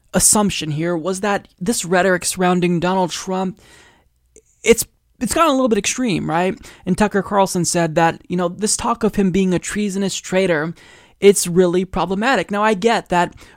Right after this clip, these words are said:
Russiagate hysteria is a problem. We have individuals trying to paint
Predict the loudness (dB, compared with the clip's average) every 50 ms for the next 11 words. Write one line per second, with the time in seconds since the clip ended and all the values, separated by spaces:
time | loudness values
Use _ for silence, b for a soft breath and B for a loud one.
0 | b 4 6 6 6 4 2 -2 0 0 0 0 0 -2 -2 -2 -2 -2 -2 -2
1 | 0 0 0 0 -2 -2 -2 -4 -4 -6 -10 b b b b b b b b b
2 | -4 -2 0 -2 -2 -2 -2 -2 -2 -2 -2 -2 -4 -6 -6 -4 -2 2 2 2
3 | 4 2 2 0 0 0 -2 -2 0 -2 -2 -2 -2 -4 -2 0 0 0 0 -2
4 | -2 -2 -2 -2 -2 -2 -2 -2 -2 -4 -6 -8